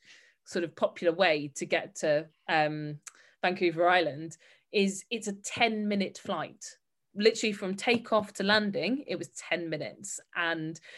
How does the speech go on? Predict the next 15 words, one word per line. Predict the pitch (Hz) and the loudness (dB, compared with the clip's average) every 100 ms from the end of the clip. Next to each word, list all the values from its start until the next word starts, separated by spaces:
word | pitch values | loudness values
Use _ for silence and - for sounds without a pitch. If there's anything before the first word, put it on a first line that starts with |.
| - - _ - | -20 -20 _ 4
the, | 185 185 185 - - - - | 6 8 6 2 -4 -2 4
<laughs> | 214 - - - - 202 220 196 - 170 | 2 2 -14 -14 -4 0 0 -2 -4 -2
the, | 190 180 170 | 2 0 -2
the | 180 170 | -2 2
WestJet | 214 - - 170 - - - | 2 0 -2 0 0 -8 -12
people | 214 180 160 151 | -8 -6 -4 -4
who | 165 | -2
ran | 156 180 | 2 2
the | 160 | 0
flight | 156 180 160 | 2 2 4
that | 151 | 0
I | 156 | 0
was | 160 | 0
on | 151 151 | -2 2
were | 156 151 | 2 2